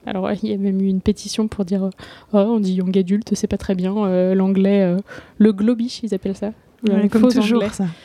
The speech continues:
Speaker 1: Euh, ça prend le pas sur le français, c'est n'importe quoi. Bref, euh, on s'en fout.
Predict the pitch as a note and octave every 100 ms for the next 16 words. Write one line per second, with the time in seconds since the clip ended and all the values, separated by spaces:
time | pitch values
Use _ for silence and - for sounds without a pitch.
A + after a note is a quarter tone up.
0 | - - _ _ A3+ A3+ A#3 - A3+ G3
1 | G3 - G3 G#3+ - E3+ G3 F3+ A3 F#3
2 | F3+ - G3+ - F#3+ - F#3 G3+ - -
3 | F#3 F3 F#3 F#3+ - A3